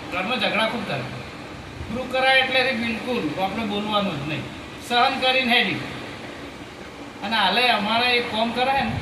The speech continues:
એટલે હું બહાર સેવા કરી દઉં, ના, ના કરી દઉં સાહેબ. એટલે પહેલાં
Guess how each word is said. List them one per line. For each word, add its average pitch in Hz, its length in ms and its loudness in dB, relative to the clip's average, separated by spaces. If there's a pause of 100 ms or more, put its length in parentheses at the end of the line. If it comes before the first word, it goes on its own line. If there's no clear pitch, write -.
(1500)
એટલે 269 240 2
હું 269 180 -2
બહાર 262 180 4
સેવા 262 260 4
કરી 262 300 4
દઉં, 247 240 -2
ના, 233 100 4
ના 220 280 4
કરી 285 240 4
દઉં 247 140 -2
સાહેબ. 196 160 0
એટલે - 1500 -6
પહેલાં 262 760 4